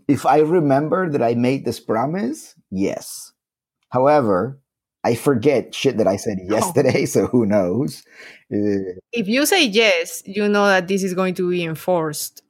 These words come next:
Speaker 2: if
Speaker 1: uh,
Speaker 2: that
Speaker 1: yeah,
Speaker 2: event
Speaker 1: by whom?
Speaker 2: should happen.
Speaker 1: By whom? What are they gonna do? Come to my house and make me
Speaker 2: No, no, no. Like, I mean, in force, uh, you will get reminders. Not in
Speaker 1: Oh.
Speaker 2: force, but
Speaker 1: Uh,
Speaker 2: yeah,
Speaker 1: yeah.
Speaker 2: you will get reminders of, like, "Oh, where is our episode?
Speaker 1: Okay.
Speaker 2: This dude just won."
Speaker 1: Okay.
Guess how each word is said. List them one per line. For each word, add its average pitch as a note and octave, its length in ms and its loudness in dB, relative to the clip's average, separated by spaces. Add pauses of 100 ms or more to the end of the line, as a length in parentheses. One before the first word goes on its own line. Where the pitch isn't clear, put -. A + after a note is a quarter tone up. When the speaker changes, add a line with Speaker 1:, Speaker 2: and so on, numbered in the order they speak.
Speaker 2:
if G3 220 0
Speaker 1:
uh, C3+ 80 -2 (180)
Speaker 2:
that E3+ 220 0
Speaker 1:
yeah, E3+ 100 -2 (160)
Speaker 2:
event D3 120 -6
Speaker 1:
by G2+ 160 0
whom? C3 160 2
Speaker 2:
should F#3 200 -4
happen. - 200 -4
Speaker 1:
By F2+ 140 0
whom? G#2 380 0
What F#2+ 160 0
are F#2+ 60 0
they F#2+ 80 2
gonna G2+ 160 0
do? G2 120 2
Come G2+ 180 -2
to G#2 80 -2
my G2+ 100 -2
house G2 360 -4
and F2 380 -2
make F#2 160 -4
me G2 80 -6 (300)
Speaker 2:
No, F3 320 0
no, A3 160 -2
no. A3 160 2
Like, F#3+ 220 0
I F#3+ 60 -4
mean, G#3 200 -4
in G3+ 100 0
force, F#3 420 2
uh, F3 260 0
you C#4+ 120 -2
will D#4+ 120 0
get F#3+ 220 -2
reminders. D3 600 -6
Not F#3 180 4
in D#3+ 60 -4
Speaker 1:
Oh. D3+ 40 -8
Speaker 2:
force, D3+ 300 -8
but - 180 -10 (220)
Speaker 1:
Uh, F#3+ 60 0
Speaker 2:
yeah, D3 120 0
Speaker 1:
yeah. G#3+ 240 0
Speaker 2:
you - 60 -8
will F3+ 80 -10
get F#3 160 -4
reminders E3+ 480 -4
of, G3 140 -2
like, G#3 160 -12 (120)
"Oh, E4+ 380 0 (140)
where A#3 180 0
is C4 120 0
our B3 120 4
episode? C4 420 2
Speaker 1:
Okay. D#3 280 2
Speaker 2:
This A3 160 -4
dude A3 240 -2
just A3 300 -2
won." C4 260 2
Speaker 1:
Okay. - 320 0